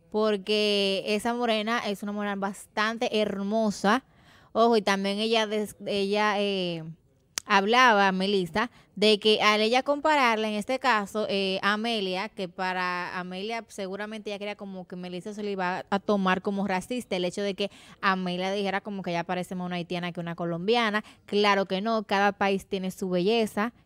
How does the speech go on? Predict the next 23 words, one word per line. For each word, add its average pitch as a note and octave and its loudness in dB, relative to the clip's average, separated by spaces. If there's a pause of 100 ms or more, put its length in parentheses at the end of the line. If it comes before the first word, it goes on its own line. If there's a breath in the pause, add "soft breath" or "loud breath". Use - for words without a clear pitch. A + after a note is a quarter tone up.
cada G3+ 2
mujer G#3+ -4
tiene G3 -6
su F#3+ -12
belleza F#3 -6 (260 soft breath)
y G#3 -2
no G3+ 0
hay G3+ 2
por A3 -2
qué A3 -2
denigrar G3+ 0
a G3+ 2
la F#3+ 4
otra. F#3 0
Eso A3 -6
deja A3+ 0
mucho B3+ -4
que A3 -4
decir F#3+ -2 (240 loud breath)
de G3+ 2
ti G#3+ -4
como A3 2
persona, F3+ -2